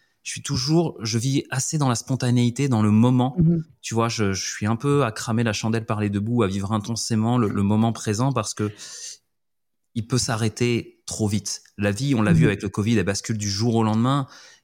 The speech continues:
Speaker 1: Et,
Speaker 2: Mhm.
Speaker 1: euh, ça fait de moi quelqu'un qui, par exemple, qui a du mal à épargner, et cetera, parce que,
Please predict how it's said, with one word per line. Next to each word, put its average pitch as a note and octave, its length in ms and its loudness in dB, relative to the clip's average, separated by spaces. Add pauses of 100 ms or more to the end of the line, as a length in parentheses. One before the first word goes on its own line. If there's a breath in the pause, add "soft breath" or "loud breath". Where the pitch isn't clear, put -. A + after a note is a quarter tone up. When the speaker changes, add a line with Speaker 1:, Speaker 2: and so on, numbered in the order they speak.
(120)
Speaker 1:
Et, F3 160 10
Speaker 2:
Mhm. - 40 4
Speaker 1:
euh, - 320 -2 (680)
ça - 220 -6
fait G#2+ 100 0
de G#2 60 4
moi A2+ 120 4
quelqu'un G#2+ 280 -2
qui, A2 60 -6
par F2 120 -6
exemple, G#2 200 -2
qui F2+ 60 -6
a E2 40 -4
du F#2 100 -4
mal F#2+ 160 0
à F2+ 80 -4
épargner, G#2 400 -2
et G#2 60 -2
cetera, A#2 500 0
parce G2 220 -6
que, G2 240 0